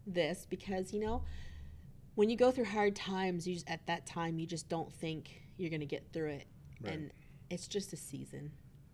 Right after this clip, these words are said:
Speaker 2: It is.
Speaker 1: You know, it's nothing that
Speaker 2: Time and a season for everything.
Speaker 1: That's right. I, it's not gonna be forever.
Speaker 2: Exactly.
Speaker 1: You know, tomorrow's a new day, and, you know, hold on for the ride, you know? And so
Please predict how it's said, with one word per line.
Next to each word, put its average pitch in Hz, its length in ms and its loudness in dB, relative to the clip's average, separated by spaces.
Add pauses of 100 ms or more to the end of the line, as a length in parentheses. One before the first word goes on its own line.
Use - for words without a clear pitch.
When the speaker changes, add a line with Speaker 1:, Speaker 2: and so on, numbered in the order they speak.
(440)
Speaker 2:
It 101 120 -8
is. 127 280 -6
Speaker 1:
You 196 120 2
know, 190 220 -2 (160)
it's 202 280 0
nothing 208 540 2
that 165 320 0 (160)
Speaker 2:
Time 127 320 0
and 131 100 0
a 104 80 -4
season 117 400 -6
for 113 180 -10
everything. 104 460 -6
Speaker 1:
That's 190 220 -2
right. 208 300 -2 (320)
I, 202 220 4
it's 247 240 2
not 262 160 2
gonna 208 140 4
be 180 60 4
forever. 160 680 -6 (180)
Speaker 2:
Exactly. 90 500 -14 (200)
Speaker 1:
You 208 160 4
know, 208 60 2
tomorrow's 202 480 0
a 208 60 0
new 196 160 0
day, 180 420 0
and, 165 180 -2 (840)
you 202 140 2
know, 175 200 0 (800)
hold 180 220 0
on 190 140 0
for 202 140 -6
the 185 80 0
ride, 151 520 -6 (360)
you 175 160 -2
know? 165 280 -2
And 180 160 2
so 196 280 4